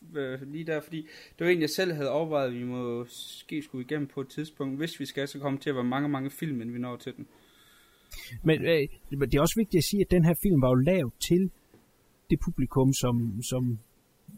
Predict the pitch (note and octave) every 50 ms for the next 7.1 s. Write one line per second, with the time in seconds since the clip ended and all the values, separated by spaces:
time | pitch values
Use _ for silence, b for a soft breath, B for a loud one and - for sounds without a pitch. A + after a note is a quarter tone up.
0 | _ - - - - - - - - A#2+ C3 A#2+ - C3 C3 D3 D#3+ D#3 C#3+ -
1 | C3+ B2+ A#2 B2 B2+ B2 B2+ C3 C3+ B2+ B2+ B2 B2 A#2+ D3 - D#3+ F3 F3+ -
2 | - - G3+ G#3 F#3 B2+ - - - C3 B2 A#2+ - _ _ - _ _ _ _
3 | _ _ _ _ _ _ _ _ _ - - B2+ C3 - - C#3 B2 - A2 B2
4 | B2+ G#2 B2 C#3 C3 - - C3 C3 C3 C3+ D#3+ F3+ - - F#3 - - C#3 C3+
5 | - - - - B2 C3 C3+ C3+ C#3+ D#3+ E3+ - - - D#3 D3+ C#3+ - - -
6 | C3 B2+ B2+ B2+ B2+ B2+ C#3+ D#3 C#3 B2 - - C3+ B2+ C#3+ D#3+ - - - -
7 | - A#2+